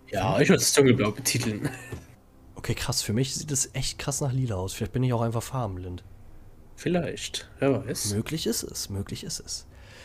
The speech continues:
Speaker 2: Genau, Sub is back in business und, äh, wir haben im letzten Part Nakra, den Albernen, den zweiten von drei Häuptlingen dieser Festung gelegt.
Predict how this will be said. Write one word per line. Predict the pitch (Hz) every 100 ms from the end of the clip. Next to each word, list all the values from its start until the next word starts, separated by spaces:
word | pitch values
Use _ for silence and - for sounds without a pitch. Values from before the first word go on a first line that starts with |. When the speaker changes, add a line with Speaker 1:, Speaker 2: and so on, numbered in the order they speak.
| -
Speaker 2:
Genau, | - 233 208
Sub | - 254 247
is | 214 139 127
back | 113 208 226
in | 170 151 120
business | 190 143 123 110 113
und, | 135 135 113 -
äh, | 131 123 117 113 104 98 87 - - -
wir | 160
haben | 202 214
im | 196
letzten | 226 - 190
Part | 147 110 - -
Nakra, | 113 143 - 156 131
den | 120
Albernen, | - 180 190 101 113 160 - -
den | 107 107 104 - - - -
zweiten | - - 135 175 175 175 180 -
von | - 143 135
drei | 127 135
Häuptlingen | 147 151 175 - 147 143
dieser | 135 135
Festung | 135 160 - 147 135
gelegt. | 135 - 180 - -